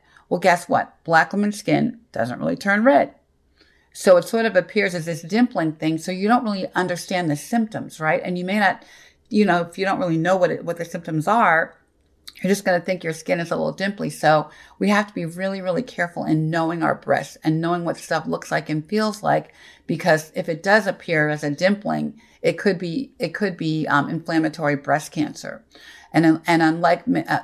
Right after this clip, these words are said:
like, like triple negative, again, we don't have any targeted therapies for triple, for infl-, inflammatory breast cancer.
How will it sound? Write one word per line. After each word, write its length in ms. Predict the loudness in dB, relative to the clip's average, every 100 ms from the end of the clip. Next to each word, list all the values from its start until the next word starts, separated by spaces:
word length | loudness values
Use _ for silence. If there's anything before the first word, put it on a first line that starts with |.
| -2
like, 280 | -4 -4 -2
like 200 | -2 -2
triple 300 | -6 -6 -2
negative, 500 | 0 0 0 0 -4 _ _
again, 360 | -4 2 4 2
we 100 | 0
don't 260 | -2 -2
have 240 | -2 -6 -4
any 180 | -4 -4
targeted 520 | -2 -2 -2 -8 -4
therapies 640 | -2 -2 -2 -2 -4 -4 _ _ _
for 120 | -6
triple, 380 | -4 -4 -4 -6
for 80 | -6
infl-, 340 | -4 -4 -8 -8
inflammatory 640 | -6 0 2 2 0 -2
breast 340 | 0 -4 -4
cancer. 480 | -4 -6 -6 -14 -16